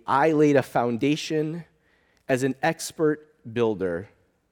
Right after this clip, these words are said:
and someone else is building on it, but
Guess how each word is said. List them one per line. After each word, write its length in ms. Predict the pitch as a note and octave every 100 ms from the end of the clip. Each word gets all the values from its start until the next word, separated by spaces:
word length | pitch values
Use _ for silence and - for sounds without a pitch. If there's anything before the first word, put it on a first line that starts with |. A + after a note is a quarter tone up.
| _ _ _ _ _ _ _ _ _ C#3
and 140 | C#3+
someone 320 | - F3 F3
else 240 | E3+ F3 F#3
is 140 | C#3+
building 400 | B2 G3 C#3+ G#2+
on 180 | G2+ G2+
it, 140 | G2 _ _ _ _
but 120 | D3+